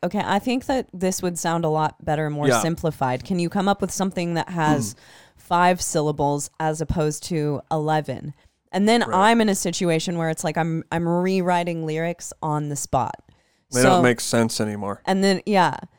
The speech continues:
Speaker 1: So th-, this time we're, we're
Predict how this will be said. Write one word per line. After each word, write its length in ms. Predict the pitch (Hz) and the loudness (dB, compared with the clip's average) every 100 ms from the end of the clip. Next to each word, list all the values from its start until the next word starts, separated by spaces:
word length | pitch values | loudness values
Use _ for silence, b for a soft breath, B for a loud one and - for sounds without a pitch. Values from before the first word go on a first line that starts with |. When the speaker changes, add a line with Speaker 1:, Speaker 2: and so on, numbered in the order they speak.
| _ | _
Speaker 1:
So 540 | - - 190 190 180 - _ _ _ _ _ _ _ _ _ 175 - _ - | -2 4 6 6 2 -4 _ _ _ _ _ _ _ _ _ -20 -20 _ -2
th-, 180 | 190 175 | 0 0
this 300 | 185 208 226 | 2 2 2
time 440 | 254 233 214 214 - | 0 2 2 0 -2
we're, 480 | 180 175 170 165 - - - _ _ | -2 0 2 0 -4 -16 -20 _ _
we're 360 | 170 170 165 | 0 0 0